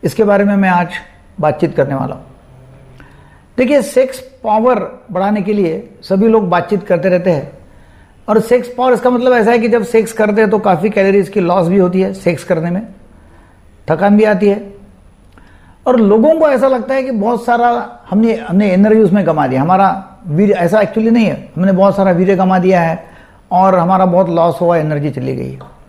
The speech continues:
Actually ऐसा कुछ होता नहीं है, मगर तभी भी कैलोरीज loss होती है, इतना जरूर है। और sex अच्छा करना है तो fitness अच्छा होना जरूरी है, Fit, physically fit,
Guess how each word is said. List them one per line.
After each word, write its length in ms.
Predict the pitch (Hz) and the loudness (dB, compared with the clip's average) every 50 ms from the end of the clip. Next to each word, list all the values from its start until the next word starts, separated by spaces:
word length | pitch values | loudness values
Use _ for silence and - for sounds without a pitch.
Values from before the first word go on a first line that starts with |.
| - _ _ - - - - - | -20 _ _ -20 -20 -14 -6 -6
Actually 280 | 180 - - 220 226 220 | -4 -2 0 2 2 2
ऐसा 120 | 196 202 | 2 0
कुछ 140 | 214 208 202 | 0 0 0
होता 240 | 165 151 151 185 175 | 0 0 0 -2 -2
नहीं 120 | 156 143 | -4 -4
है, 120 | - 135 - - - - - _ _ _ _ _ _ - - - _ - | -8 -10 -12 -16 -20 -20 -20 _ _ _ _ _ _ -20 -20 -14 _ 0
मगर 240 | 190 233 247 277 240 | 0 2 2 2 0
तभी 240 | 220 247 226 262 262 | 0 0 0 0 0
भी 120 | 262 277 | 0 -2
कैलोरीज 420 | - - 208 208 233 247 277 269 | -2 0 2 4 4 2 2 0
loss 260 | 240 226 208 208 190 160 | -2 -2 -2 -2 -2 -4
होती 220 | 175 147 135 156 | -6 -6 -6 -8
है, 140 | 156 170 226 - - _ _ _ - | -8 -8 -10 -14 -20 _ _ _ -10
इतना 260 | 165 156 190 208 208 | -6 -4 -2 -2 2
जरूर 300 | 185 190 190 190 190 165 | 2 2 4 4 2 2
है। 220 | 160 160 160 - - - - _ _ - - - - - - - _ _ _ - _ | 0 -2 -6 -10 -16 -20 -20 _ _ -20 -20 -20 -20 -20 -20 -20 _ _ _ -8 _
और 520 | - 240 277 302 311 302 - - - - - - _ _ _ _ _ - | 0 2 4 4 2 2 0 -4 -10 -18 -20 -20 _ _ _ _ _ -20
sex 320 | - - 247 269 262 214 | -6 0 0 0 0 0
अच्छा 360 | - 226 - - - - 285 | -4 -8 -10 -8 -4 -2 0
करना 280 | 285 262 247 226 220 254 | 0 0 0 0 0 -2
है 80 | 269 240 | 0 0
तो 100 | 277 233 | -2 -2
fitness 460 | - - 269 277 - 320 320 285 254 | -2 -4 -4 -4 -2 -2 0 2 2
अच्छा 260 | 254 - - - 247 | 2 0 0 0 0
होना 180 | 247 233 233 233 | 0 2 2 2
जरूरी 320 | 214 220 214 214 208 202 | 2 2 0 0 -2 -2
है, 80 | 202 208 - - - _ - - - - _ _ _ _ _ _ _ _ _ - - - | -4 -6 -12 -20 -20 _ -20 -20 -20 -20 _ _ _ _ _ _ _ _ _ -20 -4 -4
Fit, 180 | 254 254 - - | -2 -2 -2 -4
physically 440 | - - 214 220 226 247 247 240 | -4 -2 0 2 2 2 0 0
fit, 300 | 202 - - 240 202 226 | -2 -2 -2 -4 -4 -4